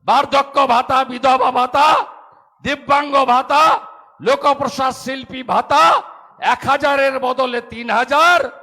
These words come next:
পিএম কিষাণ সম্মান নিধি ছ হাজারের সঙ্গে আরো ছ হাজার যুক্ত করে আমরা পশ্চিমবঙ্গে প্রত্যেক বছর এসএসসির পরীক্ষা করাবো।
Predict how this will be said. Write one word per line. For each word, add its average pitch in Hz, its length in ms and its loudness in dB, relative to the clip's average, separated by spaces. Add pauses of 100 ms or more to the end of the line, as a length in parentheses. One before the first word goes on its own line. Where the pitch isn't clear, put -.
(360)
পিএম 302 400 0
কিষাণ 285 440 -6
সম্মান 277 520 -4
নিধি 269 680 -6 (220)
ছ - 120 -6
হাজারের 277 680 2
সঙ্গে 269 640 0 (380)
আরো 311 440 4
ছ - 140 -8
হাজার 262 640 2 (360)
যুক্ত 269 420 -2
করে 302 580 4 (480)
আমরা 277 420 2 (100)
পশ্চিমবঙ্গে 262 1160 0 (460)
প্রত্যেক 311 680 0
বছর 277 420 0
এসএসসির 247 640 -4
পরীক্ষা 220 520 -6
করাবো। 143 540 -10